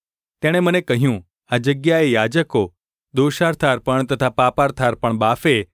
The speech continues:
અને ખાદ્યાર્પણ પકાવે. તેઓ તેમને બહારના આંગણામાં લાવે નહીં, રખેને લોકો પવિત્ર કરી દેવાય."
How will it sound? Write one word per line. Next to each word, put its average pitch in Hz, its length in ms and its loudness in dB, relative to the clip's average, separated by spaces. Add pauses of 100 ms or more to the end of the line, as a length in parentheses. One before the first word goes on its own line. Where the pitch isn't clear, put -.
(180)
અને 165 140 0
ખાદ્યાર્પણ 135 640 -2
પકાવે. 110 520 -2 (600)
તેઓ 175 220 4
તેમને 170 340 0
બહારના 135 500 0
આંગણામાં 113 540 0
લાવે 104 280 0
નહીં, 110 300 -2 (440)
રખેને 156 420 0
લોકો 127 360 0
પવિત્ર 120 440 -2
કરી 110 220 -2
દેવાય." 110 380 0